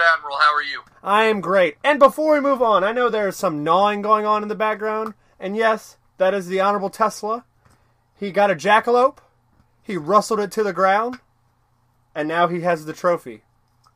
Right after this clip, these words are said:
Speaker 1: He's just, he's having the time of his life right there.
Speaker 2: With the antler, obviously.
Speaker 1: Yes.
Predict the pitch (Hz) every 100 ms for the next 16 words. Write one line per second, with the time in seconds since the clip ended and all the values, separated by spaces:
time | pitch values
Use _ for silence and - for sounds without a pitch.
0 | _ 135 - 139 - 127 160 139 131 127
1 | 123 117 104 101 110 110 98 98 95 -
2 | 156 175 156 147 139 131 117 127 120 113
3 | 110 - 120 113 _ _ _ _ _ 113
4 | - - -